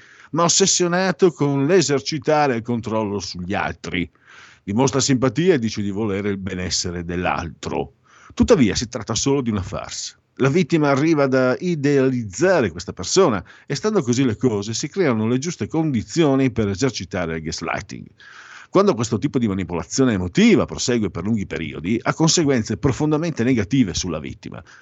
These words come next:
La più preoccupante, senza dubbio, è la sua sottomissione alla "realtà", tra virgolette, imposta dal manipolatore.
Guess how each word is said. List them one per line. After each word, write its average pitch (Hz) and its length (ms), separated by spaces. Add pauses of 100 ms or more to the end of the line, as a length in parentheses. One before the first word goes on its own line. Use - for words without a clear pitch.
(120)
La 98 100
più 151 140
preoccupante, 160 640
senza 120 260
dubbio, 139 340
è - 20
la 101 100
sua 131 320
sottomissione 127 640
alla 98 240
"realtà", 113 800
tra 87 140
virgolette, 117 560
imposta 113 540
dal 87 160
manipolatore. 85 800